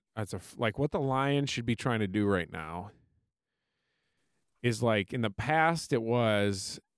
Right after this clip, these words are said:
you, you just try to hit at the top with a quarterback.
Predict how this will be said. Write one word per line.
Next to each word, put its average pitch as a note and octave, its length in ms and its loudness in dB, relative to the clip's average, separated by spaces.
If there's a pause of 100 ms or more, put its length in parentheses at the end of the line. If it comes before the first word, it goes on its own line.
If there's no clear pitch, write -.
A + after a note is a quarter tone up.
(240)
you, G2 840 0 (1600)
you G#2+ 140 -2
just G2 200 -4
try C#3 220 2
to C3+ 80 2
hit A#2 240 0
at A#2 140 -2
the F#2+ 80 -12
top G2+ 320 -4
with F#2+ 80 -6
a G2+ 40 -8
quarterback. E2 520 -6